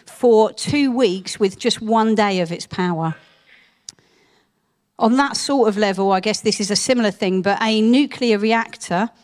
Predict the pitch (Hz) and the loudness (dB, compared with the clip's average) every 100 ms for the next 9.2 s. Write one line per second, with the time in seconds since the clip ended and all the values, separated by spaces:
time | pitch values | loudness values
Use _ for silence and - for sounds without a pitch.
0 | _ - 208 - 226 208 208 208 196 202 | _ -4 -4 -2 0 2 2 0 0 0
1 | 208 226 - 208 214 208 190 165 165 180 | 0 0 0 0 2 2 0 0 -2 -4
2 | _ _ - - 220 220 262 262 - 254 | _ _ -14 -2 0 2 0 -2 -4 0
3 | 233 196 175 175 - _ - - 202 - | 2 2 0 -2 -8 _ -6 -4 -2 -2
4 | 269 262 - 262 233 214 208 196 269 247 | -2 -2 0 2 2 2 0 -2 -2 -2
5 | 190 190 190 - 254 233 - 247 233 226 | 0 -2 -2 -4 -4 -4 -2 0 2 2
6 | 220 226 214 202 196 196 202 214 - 165 | 2 2 2 0 2 0 0 -2 -2 -2
7 | 165 165 - - - _ - 175 190 - | -2 -6 -14 -18 -20 _ -4 -4 -4 -2
8 | 190 185 185 175 165 _ _ - 190 170 | 0 0 0 -2 -8 _ _ -10 -2 -2
9 | 151 151 | -2 -8